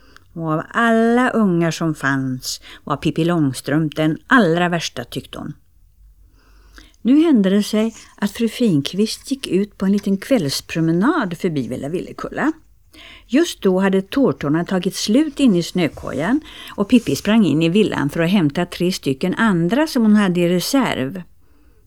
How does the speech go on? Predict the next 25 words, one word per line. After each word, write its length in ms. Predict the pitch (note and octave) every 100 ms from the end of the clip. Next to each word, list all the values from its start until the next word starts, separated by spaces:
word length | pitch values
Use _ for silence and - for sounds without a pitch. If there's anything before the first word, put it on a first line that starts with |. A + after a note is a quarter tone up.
| _
Och 140 | A3+
där 300 | G#3+ C4+ C#4+
kom 360 | - G3 G3 G3
hon 180 | A#3+ G3
nu 240 | E3 F3
genom 300 | F#3+ A3 F#3
dörren 480 | C#3 A#2+ D#3 E3 C#3
med 260 | C#3+ C#3+
en 240 | G#3 A#3 A#3
tårta 460 | - B3 G3+ G#3
i 60 | G#3+
vardera 440 | A3 G#3 D#3 E3+
näven 380 | F#3 G3 D3+ D3+
och 120 | F3+
en 300 | D#3 E3+ G#3+
på 140 | G#3+ A#3+
huvudet, 540 | A#3+ E3 G2+ B2 - - - - -
just 520 | F3+ A#3+ B3+ - -
som 160 | A#3+
fru 160 | G#3 G#3+
Finkvist 680 | G3+ A#3 D3 - C#3+ C#3 -
passerade 480 | D#3 - D3 D3 C#3+
förbi 460 | F3 D3 B2+ C3
på 120 | - C3+
vägen. 440 | B2 - - -